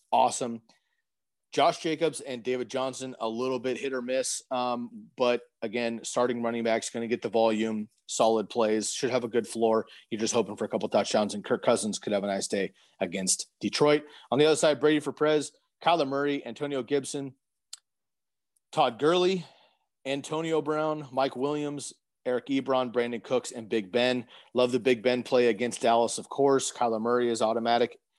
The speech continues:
Antonio Gibson against the Giants could be a nice play there as well. Todd Gurley, again, touchdown dependent, but could have some run against the Broncos.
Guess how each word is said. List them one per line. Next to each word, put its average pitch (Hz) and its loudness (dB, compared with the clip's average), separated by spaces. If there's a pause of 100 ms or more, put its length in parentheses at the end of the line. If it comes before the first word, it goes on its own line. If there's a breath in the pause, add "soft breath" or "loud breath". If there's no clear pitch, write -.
(180)
Antonio 139 2
Gibson 139 2
against 127 -4
the 107 -10
Giants 127 0
could 127 -6
be 123 0
a 120 2
nice 120 -2
play 120 2
there 117 2
as 98 -2
well. 127 2 (240 soft breath)
Todd 117 -2
Gurley, 120 4
again, 117 -2
touchdown 117 -4
dependent, 123 -4
but 110 -2 (120)
could 131 -2
have 117 4
some 110 -6
run 117 0
against 110 -4
the 101 -10 (280)
Broncos. 127 4